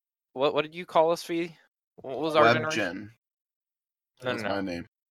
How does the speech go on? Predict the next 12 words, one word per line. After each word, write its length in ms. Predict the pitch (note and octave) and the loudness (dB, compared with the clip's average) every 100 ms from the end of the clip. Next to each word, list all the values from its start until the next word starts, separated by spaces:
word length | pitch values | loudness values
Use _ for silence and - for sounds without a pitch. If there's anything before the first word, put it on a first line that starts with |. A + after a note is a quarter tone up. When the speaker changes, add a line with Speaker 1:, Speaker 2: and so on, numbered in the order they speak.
| _ - | _ -12
Speaker 1:
The, 80 | G#2+ | -6
what 160 | C3 | -6
was 100 | C#3+ | -6
the 80 | D3 | -8
ten 300 | C3+ D3+ C3+ | -6 -4 -4
years 260 | C3+ C3+ C#3 | -4 -6 -6
it 120 | B2+ | -6
said? 280 | C#3 B2+ - _ _ _ _ _ _ _ _ _ B2 | -4 -4 -8 _ _ _ _ _ _ _ _ _ -8
The 60 | |
Webkins? 500 | A2+ A#2+ - D3+ D#3 - _ _ _ _ _ _ - | -4 -4 -4 -8 -10 -20 _ _ _ _ _ _ -10
Speaker 2:
What? 200 | A#2 C#3+ C3 _ _ _ _ _ | -8 -6 -10 _ _ _ _ _
Speaker 1:
What? 200 | - D#3 | -16 -16